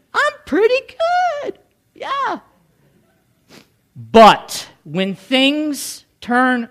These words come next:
against us, huh? You, you put in your own narrative to what I'm saying. I'm giving you general ideas. You fill it up with the narrative,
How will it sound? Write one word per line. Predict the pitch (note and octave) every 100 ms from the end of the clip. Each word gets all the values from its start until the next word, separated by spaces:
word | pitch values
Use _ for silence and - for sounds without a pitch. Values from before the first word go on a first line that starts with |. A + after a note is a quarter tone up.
| -
against | F3+ G3 G3+ G3 -
us, | G2+ - - - - _ _ _ _ _ _ _ _ _ _ _ _ _ -
huh? | C4+ C4+ - _ _ _ _ D3+
You, | C4+ F#4 G4 G4 -
you | F#3+ D#4+
put | F#4 F#4
in | F4 D#4+
your | C4+
own | A#3
narrative | G#3+ G#3+ F#3 D3+
to | F3+
what | E3+ E3
I'm | D3
saying. | - D#3+ B2+
I'm | D3+ G3+
giving | A3+ G#3+
you |
general | F#3 F#3 G3+ G3
ideas. | F#3 E3+ C#3+ C#3
You | G3+
fill | - G#3+ G#3
it | F#3+
up | D#3+ -
with | D#3
the | D#3+
narrative, | D#3 D3 A#2 F#2